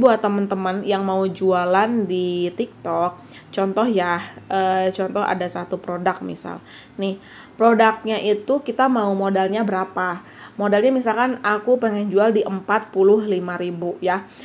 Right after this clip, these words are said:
Tapi ada admin dua ribu plus satu persen. Jadi aku jualnya di empat puluh tujuh ribu delapan ratus. Nih kalian bisa lihat di subtotal setelah diskon. Ini harga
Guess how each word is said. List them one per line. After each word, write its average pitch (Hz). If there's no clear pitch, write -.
Tapi 226
ada 190
admin 190
dua 190
ribu 175
plus 233
satu 202
persen. 190
Jadi 196
aku 240
jualnya 208
di 214
empat 202
puluh 214
tujuh 202
ribu 185
delapan 175
ratus. 175
Nih 190
kalian 196
bisa 190
lihat 190
di 240
subtotal 220
setelah 196
diskon. 202
Ini 233
harga 202